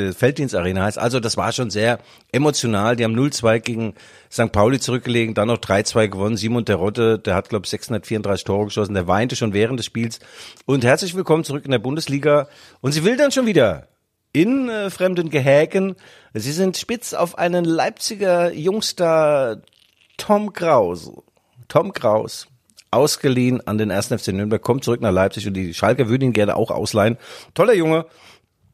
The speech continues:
ist der Sohn von Holger Kraus, der bei Lok eine Legende wurde. Das aber nur wirklich ganz am Rande,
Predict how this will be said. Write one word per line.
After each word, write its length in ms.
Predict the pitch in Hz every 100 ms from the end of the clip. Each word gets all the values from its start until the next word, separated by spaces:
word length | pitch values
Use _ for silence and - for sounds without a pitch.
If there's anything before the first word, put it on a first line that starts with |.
| _ _ -
ist 120 | -
der 60 | 139
Sohn 240 | 104 147
von 220 | 139 123 104
Holger 240 | 190 185
Kraus, 240 | 120 127
der 200 | - 117
bei 300 | 110 110 104 - - _ _ _
Lok 280 | 110 196 - - - 80
eine 220 | 139 165
Legende 600 | 185 233 214 170 151 127
wurde. 320 | 127 113 104
Das 360 | 117 185 - -
aber 180 | 147 147
nur 240 | 147 131
wirklich 480 | 202 - 165 135 -
ganz 320 | 151 226 -
am 220 | 143 117
Rande, 580 | 101 110 170 123 107